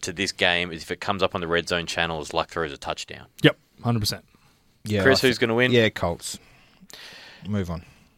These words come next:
Speaker 1: <laughs> To what I think, uh, before Garoppolo got the start,
Speaker 2: It's
Speaker 1: this
Speaker 2: not
Speaker 1: would
Speaker 2: the
Speaker 1: have
Speaker 2: game
Speaker 1: been,
Speaker 2: of the week.
Speaker 1: it would have been
Speaker 2: What
Speaker 1: the
Speaker 2: are you,
Speaker 1: game of
Speaker 2: what
Speaker 1: the
Speaker 2: are you, a
Speaker 1: week.
Speaker 2: Patriots fan? I
Speaker 1: No.
Speaker 2: don't listen to ya.
Speaker 1: But if it wasn't,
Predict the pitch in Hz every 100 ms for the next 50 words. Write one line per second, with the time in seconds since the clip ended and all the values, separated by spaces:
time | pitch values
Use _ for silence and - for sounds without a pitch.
0 | - - - - - - - - 151 139
1 | 127 139 165 - 156 135 - _ _ -
2 | 101 107 98 - - - - _ _ _
3 | - - 95 160 156 101 160 202 139 123
4 | 110 110 220 127 160 175 202 160 175 196
5 | 170 151 139 147 135 123 120 123 147 143
6 | 170 269 247 208 156 175 - 349 294 240
7 | 170 165 - - 135 120 - 143 147 190
8 | 165 - 123 107 127 262 285 339 247 123
9 | 190 185 170 131 113 101 98 190 170 165
10 | 165 214 220 196